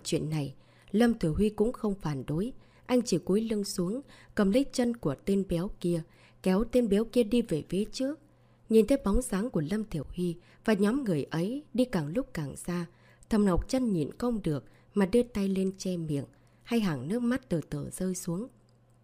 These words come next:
"Thiểu Huy, Tố Y, hai con nhất định phải quay về." "Nhất định." Thẩm Ngọc Trân cầu nguyện, mà bên cạnh đó có một vài người đàn ông vạm vỡ,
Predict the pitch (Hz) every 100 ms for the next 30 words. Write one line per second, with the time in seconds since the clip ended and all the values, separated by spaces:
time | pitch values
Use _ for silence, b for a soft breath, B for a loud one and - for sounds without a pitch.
0 | b b b - 190 151 175 196 196 160
1 | - - 170 220 - 185 165 B B -
2 | 185 185 175 240 - 208 175 175 - 262
3 | 240 - 160 135 - _ _ _ _ -
4 | 190 247 - 160 147 - _ _ - 196
5 | 180 160 - 240 226 - 147 139 156 143
6 | - b b b 190 185 214 233 226 156
7 | - 143 165 240 - - 277 233 160 -
8 | 160 147 147 147 131 - 208 185 143 135
9 | 165 175 254